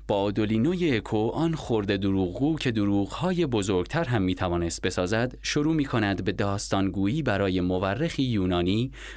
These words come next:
به اسم نیکتاس و اکو اجازه می‌دهد تا بازی پر ابهامی از راست و دروغ راه بیاندازد. هر چیزی که با اودولینو از خودش در می‌آورد، واقعیت تاریخی پیدا می‌کند، ولی بعدها.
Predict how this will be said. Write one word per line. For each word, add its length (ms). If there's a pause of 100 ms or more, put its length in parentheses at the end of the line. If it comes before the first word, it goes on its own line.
به 180
اسم 220
نیکتاس 720 (280)
و 40
اکو 280
اجازه 380
می‌دهد 580
تا 220
بازی 420
پر 280
ابهامی 460
از 160
راست 320
و 40
دروغ 380
راه 240
بیاندازد. 600 (540)
هر 180
چیزی 340
که 120
با 160
اودولینو 400
از 220
خودش 300
در 160
می‌آورد، 520
واقعیت 680
تاریخی 540
پیدا 300
می‌کند، 500 (180)
ولی 320
بعدها. 640